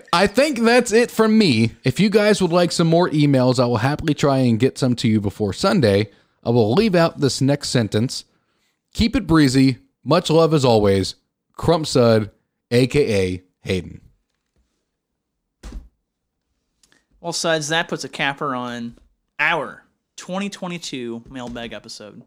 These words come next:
Speaker 1: You're goddamn right it does. And it started with a bang. And that was my New Year's resolution for twenty twenty-two. So
Speaker 2: I guess now you just have to make funny content for people.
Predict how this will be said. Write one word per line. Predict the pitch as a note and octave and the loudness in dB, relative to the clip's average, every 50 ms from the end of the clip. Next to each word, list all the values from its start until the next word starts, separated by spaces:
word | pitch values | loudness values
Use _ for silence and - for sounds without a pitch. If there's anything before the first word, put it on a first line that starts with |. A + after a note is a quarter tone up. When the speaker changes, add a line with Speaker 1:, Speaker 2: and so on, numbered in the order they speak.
| _ | _
Speaker 1:
You're | - F#2+ F#2 | -12 -12 -8
goddamn | F2 G2+ G2+ G2+ G#2+ G#2 G2 A2 G#2+ G#2+ G#2 G2+ | -4 -2 -2 -2 -2 -2 0 0 0 0 0 -2
right | F#2+ F#2+ F2+ | -2 -4 -4
it | F2 E2 | -6 -8
does. | E2+ F2+ E2+ E2+ E2+ D#2+ - _ _ _ _ _ _ _ _ | -10 -10 -10 -8 -10 -12 -14 _ _ _ _ _ _ _ _
And | - G#2 C#3 | -4 -2 -2
it | E3 D#3 | -2 0
started | - - F3 F#3+ G3+ D#3 | 2 2 4 4 6 4
with | B2 G2 - | 2 0 -2
a | |
bang. | F2+ F2+ A2+ A#2+ A#2 G#2 F#2+ F2+ F2 - _ _ _ _ - | 0 0 2 2 2 2 0 -2 -6 -10 _ _ _ _ -4
And | G#2+ A#2+ | 0 0
that | D#3+ G3 G#3+ | 2 2 2
was | A3 E3 | 0 2
my | F#3 F#3 | 2 0
New | F#3 F#3+ F#3+ | 0 0 0
Year's | F#3+ F#3+ E3+ | 2 2 2
resolution | D#3 F3+ F3+ D#3 D3 E3+ F#3 F#3+ - A#2+ | 2 2 2 2 2 2 0 0 -2 -4
for | G2 G2 | -6 -6
twenty | - - A#2+ G#2+ G2+ | -4 -2 -2 -2 -2
twenty-two. | F#2 - A2 G2+ F#2+ F2+ - G#2 F#2 F2+ E2 _ _ _ _ _ _ _ | -2 -4 -4 -4 -4 -4 -2 -2 -4 -4 -6 _ _ _ _ _ _ _
So | - - B2+ C3 C3+ C3+ C3+ C3+ C3 B2+ B2 A2+ - _ _ _ _ _ _ _ _ _ _ _ _ _ _ _ _ _ _ - - _ _ _ _ _ _ _ _ _ _ _ - | -6 -2 0 2 4 4 4 4 4 4 2 0 -4 _ _ _ _ _ _ _ _ _ _ _ _ _ _ _ _ _ _ -20 -20 _ _ _ _ _ _ _ _ _ _ _ -12
Speaker 2:
I | |
guess | C#3+ F#3 F#3 - | -10 -8 -8 -8
now | - D#3+ F3 A#3+ D4 | -6 -4 -2 0 0
you | B3 F#3+ F3+ | 2 2 2
just | F#3+ - | 2 2
have | A3 G3 G3+ | 0 -2 -2
to | G3+ | -4
make | G#3+ G3+ - | -6 -6 -6
funny | - - F3+ G#3 A3+ | -8 -8 -6 -6 -6
content | A3+ - B3 C4+ E4+ E4 - G#3 C#3+ C#3 | -6 -6 -6 -6 -6 -6 -8 -10 -12 -12
for | - D3 | -12 -10
people. | - C3+ A#2+ A#2 - E2 - - | -8 -8 -10 -10 -14 -20 -20 -20